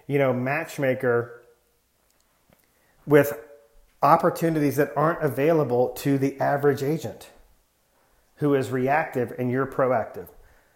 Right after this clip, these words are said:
All right, so database, contacts in your phone,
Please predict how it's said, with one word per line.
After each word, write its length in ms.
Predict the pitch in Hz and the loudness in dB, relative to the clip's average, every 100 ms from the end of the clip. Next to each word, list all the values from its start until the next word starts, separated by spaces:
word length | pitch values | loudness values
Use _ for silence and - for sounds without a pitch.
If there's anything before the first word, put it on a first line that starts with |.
| _ | _
All 80 | 120 | 0
right, 180 | 143 - | 0 2
so 360 | 165 - 135 - - - - _ _ _ _ _ _ _ _ _ - | 4 4 2 -4 -20 -20 -20 _ _ _ _ _ _ _ _ _ 4
database, 800 | 160 175 170 175 180 180 - - - _ _ - | 6 8 6 6 4 0 -10 -16 -20 _ _ -10
contacts 540 | - 170 175 170 165 | -4 -2 0 -2 -2
in 80 | 175 | -4
your 120 | 156 | -2
phone, 480 | 147 160 160 156 151 | -2 -2 -2 -4 -8